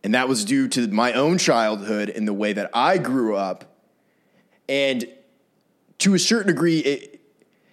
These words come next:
it was almost helpful just to survive,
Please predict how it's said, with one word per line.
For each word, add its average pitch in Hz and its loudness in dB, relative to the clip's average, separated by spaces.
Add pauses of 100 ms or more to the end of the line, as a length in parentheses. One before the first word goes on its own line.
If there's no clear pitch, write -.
(140)
it 170 2
was 165 2 (240)
almost 175 2 (840)
helpful 160 0
just 147 0
to 117 -2
survive, 120 0